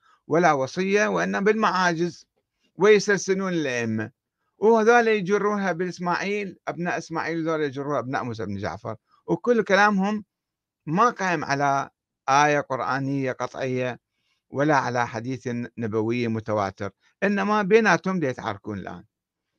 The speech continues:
وهذول يقولون الشبهات عندكم وإحنا ما عندنا شبهات، وحجة الله لا ت-، لا تثبت بالشبهات. وإلى أن يقول: "ولأنه إن بطل ما قد نقله هؤلاء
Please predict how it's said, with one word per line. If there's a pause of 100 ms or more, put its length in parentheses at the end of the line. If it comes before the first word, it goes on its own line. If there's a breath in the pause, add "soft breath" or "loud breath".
(380)
وهذول
يقولون (440)
الشبهات
عندكم (460)
وإحنا
ما
عندنا
شبهات،
وحجة
الله
لا
ت-، (260)
لا
تثبت
بالشبهات. (2250)
وإلى
أن
يقول:
"ولأنه
إن
بطل
ما
قد
نقله
هؤلاء